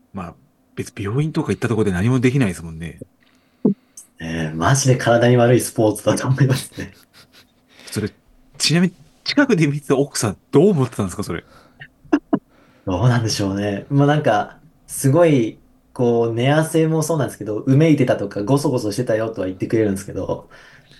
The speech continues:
Speaker 2: まあ、なんか、ドイツの時も割とそんな感じだったんで、も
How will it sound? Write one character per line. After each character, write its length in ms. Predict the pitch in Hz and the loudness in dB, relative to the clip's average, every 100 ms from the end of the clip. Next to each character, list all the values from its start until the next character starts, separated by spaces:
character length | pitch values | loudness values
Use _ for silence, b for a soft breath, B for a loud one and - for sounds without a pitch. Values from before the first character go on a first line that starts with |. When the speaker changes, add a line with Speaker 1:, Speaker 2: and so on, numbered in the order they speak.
| b _ - | b _ -2
Speaker 2:
ま 80 | 143 | 2
あ、 20 | |
な 100 | 156 | 4
ん 60 | 156 | 4
か、 320 | 101 98 - - | 0 -2 -8 0
ド 200 | 143 196 | 4 4
イ 40 | |
ツ 80 | 196 | 4
の 100 | 135 | 4
時 200 | - 135 | 2 0
も 140 | 107 | 2
割 160 | 104 120 | 2 2
と 100 | 123 | 2
そ 140 | 123 | 0
ん 20 | 120 | 0
な 140 | 120 | 0
感 180 | 117 123 | 0 0
じ 80 | 120 | -2
だ 120 | 101 | -4
っ 60 | |
た 120 | - 95 | -6 -10
ん 120 | 95 | -6
で、 380 | 92 90 - - _ _ _ _ - | -6 -6 -10 -18 _ _ _ _ -6
も 360 | 120 104 - | -2 -2 -6